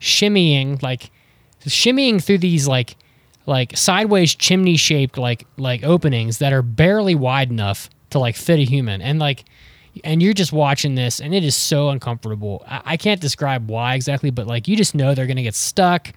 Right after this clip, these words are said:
or there's gonna be a cave in, or it's gonna be just something bad's gonna happen. And you're thinking, "These fucking people are crazy," because I would never do this. Like, this is so dangerous. Like, it is beyond,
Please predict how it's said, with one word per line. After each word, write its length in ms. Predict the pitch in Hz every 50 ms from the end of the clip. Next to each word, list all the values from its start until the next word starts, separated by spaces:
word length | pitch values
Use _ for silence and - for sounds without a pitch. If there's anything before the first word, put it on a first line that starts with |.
| _ _ _ _ _ _ _ _ _ _ - _ -
or 80 | 131 135
there's 180 | 139 143 131
gonna 140 | 147 143 135
be 160 | 123 127 117
a 40 | 113
cave 380 | - - 165 175 175 170 151 160
in, 420 | 160 156 151 156 151 151 151 147 - _ _ _ _ _ _ -
or 160 | - 135 147
it's 140 | 151 147 -
gonna 200 | - 160 147 143
be 420 | 131 135 135 131 127 127 123 123
just 260 | 123 - 127 117 - -
something 240 | 180 170 160 151 127
bad's 240 | 123 120 117 123 120
gonna 140 | 127 117
happen. 320 | 110 110 110 - 113 107 -
And 240 | - 135 135 139 143
you're 240 | 170 208 220 202
thinking, 400 | 170 - - 190 156 - 139 131
"These 180 | 147 220 254 -
fucking 320 | - - 143 - - 120
people 280 | - - 131 131 135 123
are 120 | 107 101
crazy," 460 | 98 - - 170 180 180 165 139 120 113
because 360 | 120 123 120 127 123 120 - _ _ _ _ _ _ _ _ -
I 180 | 170 190 220
would 240 | 226 202 160 139 127
never 680 | 135 143 156 170 190 214 226 226 214 156 139 113 104
do 260 | 110 113 139 139 131
this. 300 | 117 104 - - - -
Like, 140 | - 123 120
this 220 | - 190 202 - 165
is 100 | 135 -
so 380 | - - - - 170 165 160 151
dangerous. 520 | 139 127 127 123 117 107 95 98 95 -
Like, 100 | 127 131
it 100 | 151 160
is 120 | 160 139
beyond, 800 | 123 123 127 127 123 123 127 143 143 135 131 123 113 110 107 -